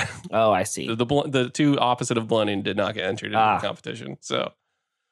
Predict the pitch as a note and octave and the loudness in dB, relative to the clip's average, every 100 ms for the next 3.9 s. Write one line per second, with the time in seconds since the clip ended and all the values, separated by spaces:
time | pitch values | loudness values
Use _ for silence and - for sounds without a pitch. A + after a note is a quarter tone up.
0 | _ _ _ _ - G#2+ - A2+ A#2 D3+ | _ _ _ _ -8 -6 -4 -2 0 0
1 | A2+ F2 F2 F2+ - G2+ G2 F#2+ G2 F#2+ | 0 -4 -2 -4 -4 -6 -6 -4 -2 -2
2 | - G#2 G#2+ - B2+ B2+ B2 C#3 C3 B2 | -4 -6 -8 -2 2 4 4 4 2 0
3 | A2 - B2 G#2+ A2 G#2+ G#2 G#2 | 0 0 0 2 2 4 4 2